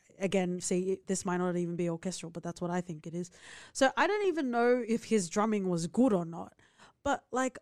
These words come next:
I have a question. If you're good at, like, playing the drums, is it normal to be bleeding? It's not like a kung fu movie where you're punching, like, grains of sand to strengthen your knuckles.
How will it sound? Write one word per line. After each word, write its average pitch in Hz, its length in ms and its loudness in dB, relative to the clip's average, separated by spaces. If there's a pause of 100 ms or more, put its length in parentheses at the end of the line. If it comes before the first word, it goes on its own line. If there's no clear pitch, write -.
I 269 120 -2
have 403 280 0
a 247 40 -2
question. 190 760 2 (500)
If 302 200 -2
you're 415 100 4 (240)
good 240 460 8 (100)
at, 214 220 0
like, 190 360 0 (180)
playing 214 340 2
the 180 80 0
drums, 185 480 -4
is 320 140 2
it 480 160 4
normal 294 540 6
to 294 140 0
be 240 180 0
bleeding? 214 600 -2 (460)
It's 339 200 0
not 392 160 2
like 359 220 6
a 254 60 6
kung 277 240 6
fu 277 200 4
movie 240 340 8
where 208 120 8
you're 208 140 8
punching, 226 420 0
like, 185 180 4
grains 202 320 2
of 190 120 0
sand 196 340 2
to 170 80 -2
strengthen 190 520 0
your 165 340 -2
knuckles. 185 560 -6